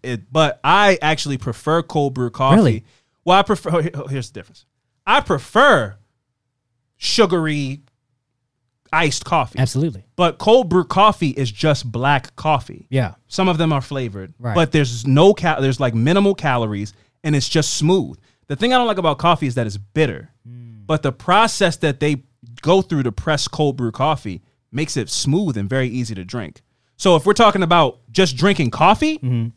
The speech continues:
Speaker 1: I definitely prefer cold brew coffee. But if we're talking about, like, frappuccinos and all that, sh-, Dunkarito, whatever the Dunk-, whatever Dunkin' Donuts has,
Speaker 2: Yeah.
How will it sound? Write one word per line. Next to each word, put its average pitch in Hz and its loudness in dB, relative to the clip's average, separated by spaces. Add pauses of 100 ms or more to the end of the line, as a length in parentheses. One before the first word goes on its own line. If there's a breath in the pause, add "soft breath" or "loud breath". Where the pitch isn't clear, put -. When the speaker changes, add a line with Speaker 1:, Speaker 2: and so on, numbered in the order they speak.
Speaker 1:
I 151 2
definitely 147 2
prefer 120 -4
cold 117 -4
brew 110 -10
coffee. 104 -12
But 143 -4
if 156 -2
we're 175 0
talking 175 4
about, 151 4
like, 117 -6
frappuccinos 131 0
and 95 -12
all 123 0
that, 143 0
sh-, - -18
Dunkarito, 175 2
whatever 135 -2
the 131 -6
Dunk-, 131 -4
whatever 143 -4
Dunkin' 131 -2
Donuts 139 -4
has, 151 -4
Speaker 2:
Yeah. 110 -8